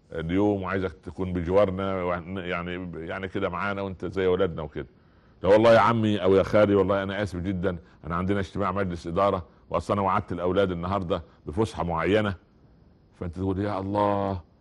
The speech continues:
الولد ربيته وانفقت عليه، ولما سبحان الله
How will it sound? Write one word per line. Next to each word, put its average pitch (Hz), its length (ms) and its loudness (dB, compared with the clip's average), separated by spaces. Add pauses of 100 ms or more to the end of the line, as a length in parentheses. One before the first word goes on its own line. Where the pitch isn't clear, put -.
(300)
الولد 113 320 6
ربيته 120 600 2 (420)
وانفقت 95 420 -2
عليه، 110 480 6 (480)
ولما 107 320 2
سبحان 110 320 -2
الله 120 280 2